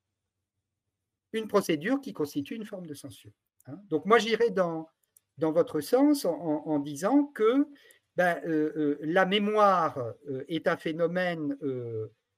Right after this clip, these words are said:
central dans le fonctionnement des intelligences artificielles et que c'est un très gros problème, puisque vous voyez, ça,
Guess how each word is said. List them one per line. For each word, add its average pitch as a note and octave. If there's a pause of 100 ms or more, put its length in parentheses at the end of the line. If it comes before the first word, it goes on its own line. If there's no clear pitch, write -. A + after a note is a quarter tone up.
central G#3+
dans D#3
le D3+
fonctionnement F3+
des D3+
intelligences C#3+
artificielles E3 (600)
et F3
que C#4+
c'est G#3
un G3+
très G3
gros D3
problème, F#3
puisque D3
vous D3+
voyez, D#3+
ça, E3